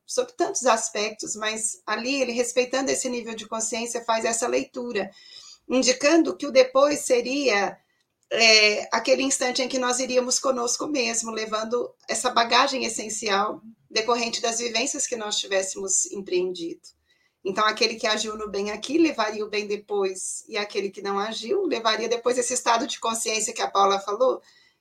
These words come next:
de infortúnio, de sofrimento, que aqui ele faz a leitura <clears throat> metafórica do ranger de dentes, né?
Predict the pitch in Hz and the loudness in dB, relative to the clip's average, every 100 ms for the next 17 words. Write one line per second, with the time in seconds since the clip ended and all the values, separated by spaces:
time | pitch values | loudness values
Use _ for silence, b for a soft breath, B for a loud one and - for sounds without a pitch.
0 | - 330 359 359 370 277 311 277 254 - | 2 4 8 6 4 2 2 2 2 2
1 | 247 247 254 254 - 226 226 254 262 240 | 2 2 0 -2 0 -2 0 0 4 2
2 | 247 254 254 269 370 277 - 523 - 339 | 4 4 4 4 2 4 4 4 4 2
3 | 214 220 233 254 247 220 220 196 190 180 | 2 0 0 0 2 2 2 0 -4 -4
4 | b b b b - 202 240 233 220 226 | b b b b -6 -2 2 4 2 2
5 | 196 196 208 - - - - - - 202 | 2 2 2 -2 -4 -4 -8 -10 -10 -6
6 | 202 | -6